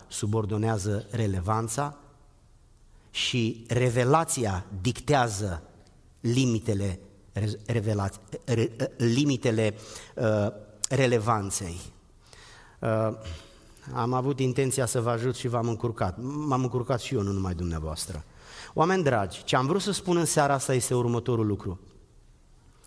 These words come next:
La acest început de an, trebuie neapărat să avem un obiectiv. Nu este așa că mâine sau poimâine,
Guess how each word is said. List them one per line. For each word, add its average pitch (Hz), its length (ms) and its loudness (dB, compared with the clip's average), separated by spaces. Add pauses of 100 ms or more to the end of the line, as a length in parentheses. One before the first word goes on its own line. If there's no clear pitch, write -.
La 120 200 4
acest 160 300 -2
început 139 440 -2
de 117 100 2
an, 98 280 0 (640)
trebuie 135 260 2
neapărat 139 560 2
să - 80 0
avem 127 240 2
un 123 100 2
obiectiv. 113 720 0
Nu 123 180 0
este 165 220 2
așa 139 200 0
că 139 100 -2
mâine 123 380 2
sau 107 180 -2
poimâine, 101 540 0